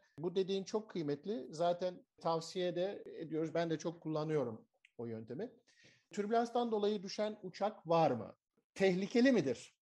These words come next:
Tehlikeli ise türbülansın sonunda uçağın düşüp düşmemesi söz konusu olabilir. Evet, türbülans tehlikelidir.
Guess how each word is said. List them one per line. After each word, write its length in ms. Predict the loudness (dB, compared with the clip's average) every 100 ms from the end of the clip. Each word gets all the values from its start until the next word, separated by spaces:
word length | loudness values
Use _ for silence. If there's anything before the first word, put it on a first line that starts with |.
| _ 2
Tehlikeli 500 | 2 2 0 0 0
ise 240 | 0 0
türbülansın 520 | 0 0 0 -2 -6
sonunda 640 | -8 -2 0 0 2 2 2
uçağın 380 | -4 -4 -4 -6
düşüp 300 | -8 -8 -6
düşmemesi 500 | -6 -6 -6 -6 -12
söz 260 | -12 -12
konusu 260 | -14 -12 -10
olabilir. 360 | -8 -4 -4 -6 _ _ _
Evet, 320 | 6 6 6 4
türbülans 420 | 2 2 0 2
tehlikelidir. 720 | 0 2 0 -2 -4 -18 _